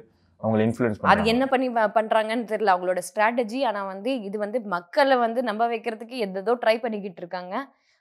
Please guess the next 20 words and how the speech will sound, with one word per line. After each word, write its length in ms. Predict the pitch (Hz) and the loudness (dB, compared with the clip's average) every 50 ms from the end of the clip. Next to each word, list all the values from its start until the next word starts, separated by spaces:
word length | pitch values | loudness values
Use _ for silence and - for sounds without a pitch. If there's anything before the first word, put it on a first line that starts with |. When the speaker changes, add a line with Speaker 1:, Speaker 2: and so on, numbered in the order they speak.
| _ - | _ -2
Speaker 2:
அதெல்லாம் 360 | 190 190 202 247 277 - - | 0 4 4 4 2 2 0
தவறான 500 | - 202 202 208 233 247 269 294 320 302 | 0 0 4 6 6 6 6 4 4 2
ஒரு 140 | 269 247 220 | 0 0 -2
விஷயம் 320 | 208 208 - - 233 226 | -4 -6 -4 -6 -6 -4
நான் 160 | 208 190 - | -6 -6 -8
சொல்லுவேன். 360 | - 180 175 160 165 156 165 _ _ _ _ _ _ _ _ _ _ _ | -12 -14 -14 -14 -16 -18 -20 _ _ _ _ _ _ _ _ _ _ _
ஆ, 340 | 202 202 202 196 196 190 196 | -2 0 2 2 2 2 0
சம-, 320 | 190 - 220 214 208 202 | 2 2 2 4 4 0
நீங்க 180 | 208 208 202 196 190 | -2 -4 -4 -4 -4
மு-, 360 | 185 190 190 208 185 202 196 | -4 -6 -4 -2 -2 -2 0
உதாரணத்துக்கு 580 | 185 208 208 254 254 247 247 220 202 214 196 202 | 0 4 6 6 4 4 0 -4 -4 -4 -10 -2
பாத்தீங்கன்னா, 440 | 190 202 190 196 202 202 202 226 254 269 262 - _ _ _ _ _ - | -2 -2 -2 -2 -8 -6 -2 -2 -2 -2 -4 -10 _ _ _ _ _ 4
தமிழ், 300 | 233 226 240 247 262 254 254 247 240 226 220 214 | 4 6 6 6 6 4 4 0 -2 0 2 4
ஆ, 120 | 202 196 196 190 190 190 185 185 185 | 4 4 4 4 2 2 0 -2 -2
ந-, 280 | 185 190 190 190 190 | -4 -4 -4 -4 -2
ந-, 180 | 196 240 294 311 | 0 0 0 0
இந்த 260 | 277 233 208 208 202 196 | 0 0 0 0 0 0
ஹிந்தி 360 | 208 202 233 247 240 247 196 | -2 -4 -4 -2 -4 -4 -4
தெரியாது 420 | 226 220 214 214 214 208 202 196 | -4 -4 -2 2 2 2 2 0
போடா 360 | 190 _ 202 214 220 214 214 | -6 _ 0 2 4 4 6